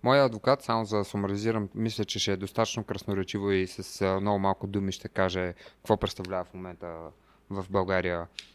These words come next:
взимането на решение за правата и така нататък. Моят адвокат, това, което ми каза, е хероино зависимо да е. Ще се запише в комуна, ще покаже документите, че се лекува и пак ще вземе правата.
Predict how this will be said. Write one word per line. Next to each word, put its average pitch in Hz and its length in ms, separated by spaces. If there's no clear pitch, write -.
взимането 101 400
на 95 80
решение 95 360
за 82 100
правата 90 360
и 87 40
така - 180
нататък. 101 280
Моят 120 260
адвокат, 104 280
това, 104 140
което - 220
ми 101 80
каза, 120 240
е 107 40
хероино 123 440
зависимо 95 520
да 120 100
е. 175 80
Ще 104 480
се 104 140
запише 101 320
в - 60
комуна, 131 420
ще - 140
покаже 101 500
документите, 104 460
че 92 260
се - 200
лекува 131 360
и 113 80
пак - 380
ще - 160
вземе 92 220
правата. 82 400